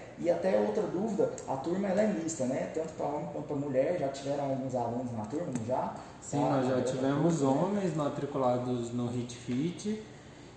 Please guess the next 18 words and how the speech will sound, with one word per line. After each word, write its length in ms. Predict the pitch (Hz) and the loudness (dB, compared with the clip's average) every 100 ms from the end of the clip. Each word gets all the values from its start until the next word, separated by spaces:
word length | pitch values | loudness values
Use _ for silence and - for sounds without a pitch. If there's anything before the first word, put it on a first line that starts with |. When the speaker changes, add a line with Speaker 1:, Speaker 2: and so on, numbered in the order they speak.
| - | -6
Speaker 2:
e 220 | 120 123 | 0 2
aí 540 | 120 123 127 139 143 156 | 2 2 2 0 0 2
os 220 | 170 185 | 4 4
que 100 | 202 | 2
estavam 500 | 180 - 147 147 151 | 2 4 4 4 2
matriculados 640 | 151 - 165 151 135 156 | 0 -2 -2 2 2 0
saíram 340 | - 165 165 165 | 0 2 4 4
por 160 | 175 165 | 4 4
motivos 460 | 175 165 160 156 | 2 2 -2 -2
pessoais, 540 | - 147 - 131 123 135 | -4 -4 -2 0 0 0
mas 300 | 147 143 - | -4 -4 -4
ficavam 460 | 156 139 131 131 131 | -6 -2 -2 -2 -2
bem 200 | 127 135 | -2 -2
satisfeitos 760 | 143 135 - - 98 - - - | -4 -6 -8 -6 -6 -8 -14 -12
com 60 | |
a 40 | 110 | -6
Speaker 1:
Sim. 220 | 107 110 | -4 -2
Speaker 2:
aula. 300 | 107 107 | -4 -8